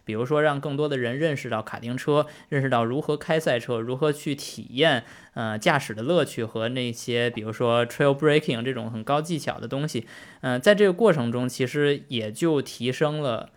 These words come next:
这个圈子的实力，也就提升了这个圈子的这个认知和，呃，大家享受乐趣的这个过程哈。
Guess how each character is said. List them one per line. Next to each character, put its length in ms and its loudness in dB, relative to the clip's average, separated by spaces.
这 120 4
个 80 6
圈 200 2
子 60 2
的 100 0
实 260 -6
力， 200 -2
也 140 -4
就 80 -4
提 200 -4
升 200 -2
了 40 -2
这 120 -2
个 80 -2
圈 240 -4
子 100 -4
的 220 -4
这 160 -6
个 80 -4
认 240 0
知 240 0
和， 340 -2
呃， 380 -4
大 200 0
家 440 2
享 260 -2
受 140 2
乐 180 6
趣 160 -2
的 120 0
这 100 -4
个 80 0
过 220 4
程 160 -10
哈。 180 -18